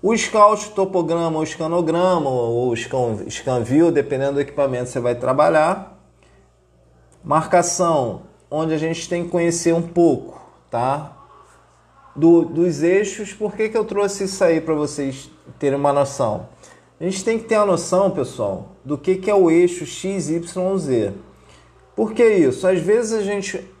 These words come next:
coloca a maca muito baixa ou muito alta. Sendo que o seguinte, nós temos uma coisa chamada fov,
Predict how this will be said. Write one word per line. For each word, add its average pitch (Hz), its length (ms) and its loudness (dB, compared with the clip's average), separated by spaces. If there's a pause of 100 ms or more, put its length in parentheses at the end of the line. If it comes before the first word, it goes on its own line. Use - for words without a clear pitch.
(240)
coloca 196 580 4 (140)
a 160 720 0
maca 151 380 0
muito 185 400 -2
baixa 143 680 0 (240)
ou 170 200 4
muito 170 480 0
alta. 131 540 2 (760)
Sendo 208 420 0
que 220 120 -2
o 226 40 0
seguinte, 180 680 -2
nós 180 320 -2
temos 202 680 -2 (360)
uma 151 200 -2
coisa 180 280 2
chamada 175 520 -2
fov, 120 920 0